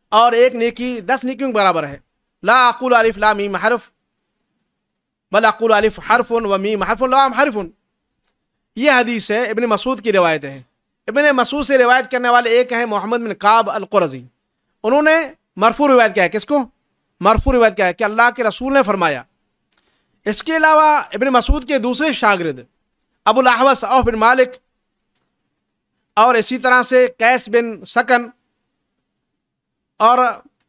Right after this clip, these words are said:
یہ ثقات راوی ہیں۔ اس کے علاوہ اسود اور علقمہ نے بھی اس کو روایت کیا ہے ابن مسعود سے، ابن مسعود کا قول، یعنی محمد بن کعب قرظی نے روایت کیا کہ مرفوع ہے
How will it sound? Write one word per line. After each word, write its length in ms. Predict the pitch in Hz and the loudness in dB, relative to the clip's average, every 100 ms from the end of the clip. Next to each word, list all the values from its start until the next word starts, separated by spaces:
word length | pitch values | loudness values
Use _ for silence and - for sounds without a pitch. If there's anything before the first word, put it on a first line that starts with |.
| - | -8
یہ 360 | 202 277 269 254 | -2 0 0 0
ثقات 440 | - 254 247 214 | -4 0 0 2
راوی 300 | 185 156 143 | 0 -2 -6
ہیں۔ 120 | 127 _ _ _ _ _ _ - | -14 _ _ _ _ _ _ -12
اس 160 | 190 - | -10 -2
کے 120 | 262 | 2
علاوہ 360 | 247 247 254 220 _ _ _ _ _ _ _ _ _ _ _ _ _ 190 | 4 4 2 -2 _ _ _ _ _ _ _ _ _ _ _ _ _ -6
اسود 420 | 190 247 262 170 127 _ _ _ _ _ | -4 0 0 0 -10 _ _ _ _ _
اور 160 | - 226 | 0 4
علقمہ 460 | 220 214 247 262 262 | 4 2 2 4 2
نے 100 | 247 | 0
بھی 180 | 262 | -2
اس 140 | 254 - | -6 -2
کو 120 | 254 | 0
روایت 340 | 226 233 214 | 2 2 0
کیا 160 | 254 233 | 0 0
ہے 60 | 240 | 0
ابن 120 | 220 | -4
مسعود 340 | 208 247 247 | -8 -8 -8
سے، 140 | 254 254 254 _ _ - | -2 -2 -4 _ _ -8
ابن 120 | 233 | -4
مسعود 280 | 226 262 226 | -4 -4 -4
کا 80 | 240 | 0
قول، 300 | 196 165 123 _ _ _ _ _ - | 2 0 -2 _ _ _ _ _ -2
یعنی 280 | 196 247 262 | 0 2 0
محمد 300 | 175 233 277 | 0 2 0
بن 180 | 262 | 0
کعب 400 | - 220 254 247 | 2 4 4 0
قرظی 320 | 226 240 240 269 | -2 0 0 0
نے 100 | 254 | 2
روایت 260 | 254 262 | 2 2
کیا 140 | 269 269 | 0 0
کہ 140 | 254 | 0
مرفوع 380 | 233 226 277 | 0 2 2
ہے 120 | 190 | 2